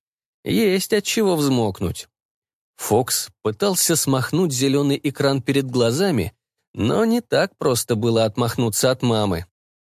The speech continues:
Кокетливо улыбаясь и оборачиваясь, та из девушек, что была сферической башней волос, проворковала: «Ответь маме, голубок,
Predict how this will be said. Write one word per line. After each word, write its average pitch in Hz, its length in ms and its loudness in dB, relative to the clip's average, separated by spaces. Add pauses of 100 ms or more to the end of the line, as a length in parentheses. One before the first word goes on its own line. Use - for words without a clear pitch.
(160)
Кокетливо 120 680 0
улыбаясь 117 720 0
и 120 40 2
оборачиваясь, 101 920 0 (320)
та 120 120 0
из 117 220 0
девушек, 110 480 0
что - 220 -2
была 113 300 2
сферической 113 800 0
башней 110 420 0
волос, 139 460 -2 (220)
проворковала: 180 880 0 (920)
«Ответь 196 460 -2
маме, 226 280 0
голубок, 131 560 0